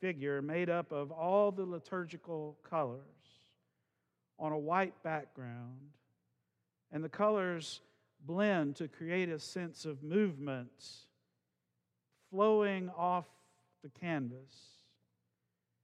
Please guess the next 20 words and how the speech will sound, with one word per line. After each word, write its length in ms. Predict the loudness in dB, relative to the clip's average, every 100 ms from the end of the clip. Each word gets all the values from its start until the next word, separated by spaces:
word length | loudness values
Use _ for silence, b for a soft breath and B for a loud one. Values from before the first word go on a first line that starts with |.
| _
It 80 | -6
makes 240 | -2 0 2
me 120 | 2
think 200 | 2 2
of 140 | 2
that 160 | 4 6
old 280 | 8 8 6
word 600 | 2 2 2 0 -4 -14
for 360 | -6 -4 -4 -8
Trinity, 560 | -8 -8 -8 -10 -12 -14 _ _ _ _ _ _ _ _ _ -2
perichoresis, 1200 | 2 4 2 0 2 2 0 -2 -6 -8 -12 -14 -20 -20 _ _ _ _ _ -6
coined 500 | 0 2 2 -2 -6 b b b b -2
by 200 | 0 0
the 100 | -4
Greeks, 460 | 2 2 2 -2
literally 560 | -8 2 6 6 6 2
means 720 | -2 -4 -6 -8 -10 -12 -14 _ _ _ _ _ _ _ -6
to 100 | -4
dance 920 | -2 0 2 2 0 -6 -12 -12 -12 -18 -6
around. 640 | -2 2 4 4 0 -4